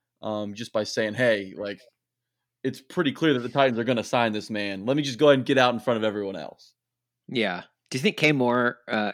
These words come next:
Speaker 2: Ken Moore listens to this podcast? Maybe we're his trusted sources. Maybe he
Speaker 1: Ooh.
Speaker 2: overheard us talking about Jadeveon getting brought in for a physical,
Speaker 1: Oh.
Speaker 2: and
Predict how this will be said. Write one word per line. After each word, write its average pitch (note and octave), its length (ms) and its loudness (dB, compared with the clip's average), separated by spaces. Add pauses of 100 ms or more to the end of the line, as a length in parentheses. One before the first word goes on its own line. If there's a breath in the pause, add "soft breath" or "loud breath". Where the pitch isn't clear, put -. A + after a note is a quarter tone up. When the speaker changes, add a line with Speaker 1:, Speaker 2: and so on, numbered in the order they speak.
Speaker 2:
Ken C3 220 2
Moore A#2+ 260 2
listens G#2+ 500 -4
to G#2+ 100 -4
this G2+ 180 -4
podcast? A2+ 600 -4
Maybe E3 240 4
we're C#3+ 300 4
his G#2+ 220 0
trusted F2 400 -6
sources. D#2 560 -10 (400 loud breath)
Maybe D3+ 260 6
he F#3 200 10
Speaker 1:
Ooh. - 20 10
Speaker 2:
overheard D3 420 6
us C#3 180 4
talking A2 300 0
about G2+ 320 -2
Jadeveon G#2 540 0 (100)
getting G2+ 260 0
brought F#2+ 260 0
in F#2+ 120 -4
for F#2 200 -6
a F2 40 -6
physical, F2 720 -6
Speaker 1:
Oh. G#2 40 -4
Speaker 2:
and F2+ 340 -4